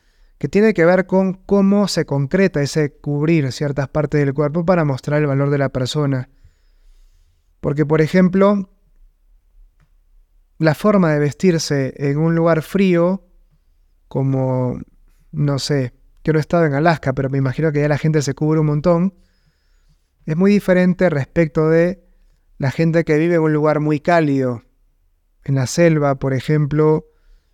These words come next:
o no sé, en Hawái, me imagino. Pero no es que la gente de Hawái sea impúdica porque se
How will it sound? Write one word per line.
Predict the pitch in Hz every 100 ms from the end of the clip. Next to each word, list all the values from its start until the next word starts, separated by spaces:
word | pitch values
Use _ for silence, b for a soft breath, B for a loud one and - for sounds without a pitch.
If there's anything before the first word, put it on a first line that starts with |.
| _ _
o | 147 139
no | 139 131
sé, | 135
en | 127 120
Hawái, | 135 139 165 151
me | 139
imagino. | 135 135 165 156 139 123 - _ _ _ _ _ _ _ _ _ _ _ _ _ _ _ _ _ _ _ _
Pero | 165 165
no | 196
es | 202
que | - 220 208 - _ _ _ _ _ _
la | - 170
gente | 160 190 185 190
de | 180
Hawái | 156 151 170
sea | 165 180
impúdica | 175 165 190 185 165 147
porque | 139 139
se | 123 131